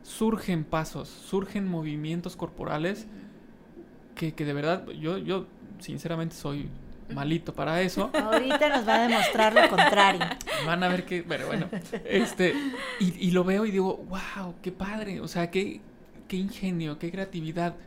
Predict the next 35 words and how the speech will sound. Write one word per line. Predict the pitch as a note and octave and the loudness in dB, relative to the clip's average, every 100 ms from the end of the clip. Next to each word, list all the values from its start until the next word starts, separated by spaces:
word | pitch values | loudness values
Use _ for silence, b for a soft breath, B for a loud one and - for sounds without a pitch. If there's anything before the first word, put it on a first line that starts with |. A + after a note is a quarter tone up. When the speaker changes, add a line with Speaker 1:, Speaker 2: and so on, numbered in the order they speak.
| B B | B B
Speaker 1:
cómo | - F#3+ A3 | -4 -2 -2
te | G3+ | -4
comunican | F3 E3+ D#3+ F3 F3+ F#3 E3+ | -2 0 0 -2 -2 -4 -2
algo | E3+ F3+ | -2 -2
a | F3 | -2
través | D#3+ D#3 E3+ E3+ | -2 -4 -4 -2
de, | E3+ E3 - - | -4 -6 -16 -14
de | D#3 | -8
unos | D3+ F3 F3+ | -4 -4 -2
movimientos | F3 D#3+ D3 D3+ E3+ F3+ - | -4 -4 -6 -6 -4 -2 -2
corporales | - D#3+ D#3+ E3 F3+ | -2 -2 -2 -2 -2
que | - E3+ | -4 -2
nacen | D#3+ F#3 G#3+ G#3+ G#3+ E4+ - - | 0 -2 -2 -2 -2 -4 -8 -12
Speaker 2:
Ujú. | G#3 G#3+ F3+ D#3 D#3+ D3 | -12 -12 -12 -12 -12 -8
Speaker 1:
de | D#3+ | -4
una | D#3+ F3 G3 | -2 -2 -4
pieza | G3 F#3+ F#3+ | -4 -6 -4
musical, | G3 F3 E3 F3 F3+ F3 | -6 -6 -6 -6 -4 -2
nacen | D#3+ D#3+ F3+ | -4 -2 -4
de | |
un | F3+ F3+ | -2 -2
ritmo, | F3+ F#3 F#3 E3 E3 | -2 -4 -2 -4 -4
que | D#3 | -4
puede | F#3+ | -4
ser | F#3+ G#3 | -2 -2
de | G3 | 0
lo | D#3+ | 0
más | F#3 F#3 | -2 -2
básico, | F3+ F#3 - - | -4 -4 -10 -6
puede | E3+ | -6
ser | F#3 | -2
un | F#3+ F#3+ - | -2 -2 -4
simple | - F#3 G3 F#3 B B B B | -6 -4 -2 -4 B B B B
tun, | F#3 E3 - - - - | 0 0 0 -8 -12 -6
tun, | - F3+ | 0 0